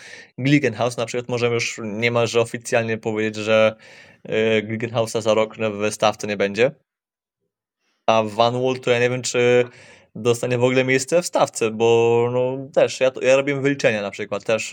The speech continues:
więc też w tym temacie też siedzę mocno, dość, dość głęboko. Robiłem wyliczenia i za rok na przykład Van Wall jeszcze miejsce dostanie, no ale na rok dwa tysiące dwadzieścia pięć to ja uważam, że Van Wall miejsca w stawce nie dostanie, no chyba że zacznie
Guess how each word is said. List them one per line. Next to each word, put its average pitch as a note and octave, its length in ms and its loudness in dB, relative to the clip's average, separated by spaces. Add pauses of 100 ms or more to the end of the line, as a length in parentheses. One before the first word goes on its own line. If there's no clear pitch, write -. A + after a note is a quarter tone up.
(100)
więc A#2+ 160 -4
też B2 140 -2
w A2+ 240 -8
tym A#2 140 -8
temacie A#2 260 -6
też A#2+ 140 -2
siedzę B2 200 0
mocno, A#2 280 -2 (240)
dość, A2+ 220 -4
dość A2+ 300 -2
głęboko. A#2 500 0 (420)
Robiłem B2 460 0
wyliczenia A#2+ 380 -2
i B2 80 0
za A#2 120 0
rok A#2+ 180 2
na A#2+ 100 -6
przykład A2+ 260 -8
Van B2 200 2
Wall A#2 160 -2
jeszcze A#2+ 320 -4
miejsce A2+ 380 -6
dostanie, A2 540 -2 (540)
no A#2+ 200 0
ale A#2+ 160 6
na A#2+ 100 2
rok A#2+ 140 4
dwa A#2 220 -2
tysiące A#2+ 600 -6
dwadzieścia A2+ 380 -2
pięć B2+ 320 -2
to B2 140 2
ja A#2+ 160 6
uważam, A#2+ 440 4
że A2+ 140 0
Van A2+ 380 0
Wall C#3+ 180 2
miejsca A#2+ 520 0
w A#2+ 60 -8
stawce A2+ 560 0
nie A2+ 140 -2
dostanie, A#2+ 320 -2
no A#2 100 0
chyba A#2 280 -2
że A2+ 220 0
zacznie A2+ 260 -4